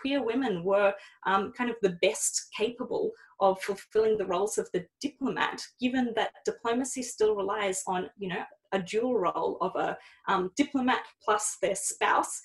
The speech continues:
in order for the whole thing to function and work.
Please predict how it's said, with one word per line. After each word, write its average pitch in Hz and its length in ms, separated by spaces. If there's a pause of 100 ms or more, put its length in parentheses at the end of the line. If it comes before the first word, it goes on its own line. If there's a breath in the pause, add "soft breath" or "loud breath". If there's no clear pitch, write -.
(220 soft breath)
in 220 120
order 233 200
for - 140
the 196 80
whole 247 720
thing 233 280
to 220 120
function 185 540
and 165 200
work. 190 300